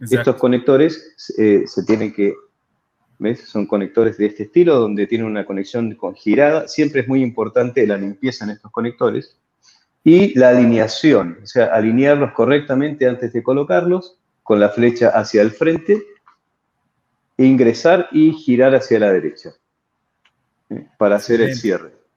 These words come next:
Speaker 2: Siempre tienen que hacer el cierre así, ¿no? Es in-, ingresar y girar a la derecha. Y después, muy importante, esto, que no es un adorno,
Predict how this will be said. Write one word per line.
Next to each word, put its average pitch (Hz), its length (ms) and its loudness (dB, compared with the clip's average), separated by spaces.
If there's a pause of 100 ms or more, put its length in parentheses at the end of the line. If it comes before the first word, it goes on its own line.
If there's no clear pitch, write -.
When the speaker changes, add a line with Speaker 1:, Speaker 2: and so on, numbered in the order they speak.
(240)
Speaker 2:
Siempre 127 320 -4
tienen 117 280 -4
que 117 80 0
hacer 110 200 -2
el 107 120 -2
cierre 110 240 -6
así, - 180 -10
¿no? 123 220 -16
Es - 220 -20
in-, 113 400 -8
ingresar 123 580 0
y 127 100 2
girar 120 320 2
a 110 40 0
la 98 120 -2
derecha. 87 320 -4
Y 143 60 6
después, 160 300 0
muy 196 180 0
importante, 131 760 -4
esto, 151 540 -4 (340)
que - 100 2
no 160 100 2
es 165 120 -6
un 127 100 -2
adorno, 123 640 -2